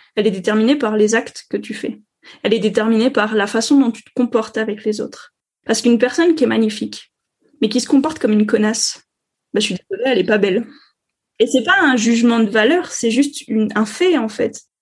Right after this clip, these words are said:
Pour moi, quand t'es pas bienveillant et respectueux, c'est pas beau, en fait. C'est pas beau et ça se voit, tu vois. Mais quand t'es bienveillant et respectueux dans tes actes, dans tes paroles, dans, dans tout ce que tu fais,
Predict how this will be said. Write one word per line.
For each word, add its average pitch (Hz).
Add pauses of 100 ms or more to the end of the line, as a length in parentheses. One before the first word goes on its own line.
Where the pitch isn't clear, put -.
(180)
Pour 233
moi, 240 (200)
quand -
t'es 220
pas 262
bienveillant 233
et 214
respectueux, 220 (300)
c'est -
pas 233
beau, 233
en 233
fait. 214 (180)
C'est 240
pas 214
beau 285
et 247
ça 214
se 196
voit, 269
tu -
vois. 233 (480)
Mais 240
quand 403
t'es 311
bienveillant 226
et 247
respectueux 214
dans 220
tes 220
actes, - (640)
dans 233
tes 233
paroles, 240
dans, 220
dans 220
tout 392
ce -
que 269
tu 247
fais, 220